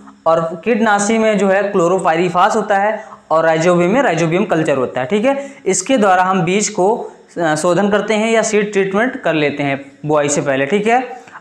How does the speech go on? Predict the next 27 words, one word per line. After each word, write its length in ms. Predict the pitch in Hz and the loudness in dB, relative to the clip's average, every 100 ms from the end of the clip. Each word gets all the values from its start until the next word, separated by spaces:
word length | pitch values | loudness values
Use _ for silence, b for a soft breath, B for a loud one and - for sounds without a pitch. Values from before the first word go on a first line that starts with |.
| - | -4
अब 60 | |
नेक्स्ट 300 | 190 226 269 | 0 2 0
आता 280 | 185 175 180 | 0 0 0
है 300 | 190 214 - | 0 -2 0
irrigation। 480 | 185 190 160 147 143 117 - b b b b - | 0 2 0 -2 -4 -6 -10 b b b b 0
पहली 240 | 190 240 | 2 2
बात 200 | 240 240 | 2 2
तो 80 | 254 | 2
चने 340 | 247 202 214 | 0 0 0
की 140 | 220 220 | 0 0
खेती 320 | 214 185 190 | 0 0 0
के 120 | 214 | 2
लिए 340 | 202 220 240 B B - | 2 2 0 B B 0
आपको, 500 | 180 185 247 247 170 | 0 2 2 2 2
अ, 160 | - - - - | -4 -16 -18 -6
प-, 240 | 156 160 156 | -2 -2 -2
बहुत 380 | 165 175 196 202 | -2 0 0 0
कम 140 | 220 | 0
पानी 260 | 208 196 190 | 0 0 2
की 100 | 208 | 2
आवश्यकता 460 | 180 180 180 214 | 2 0 -2 0
होती 320 | 196 190 202 | 0 0 0
है, 100 | 196 | 2
आप 120 | 190 175 | 2 0
जान 200 | 180 196 | 0 0
लीजिए 280 | 202 185 | 0 0
इसको। 400 | 175 180 175 226 | 0 0 0 -2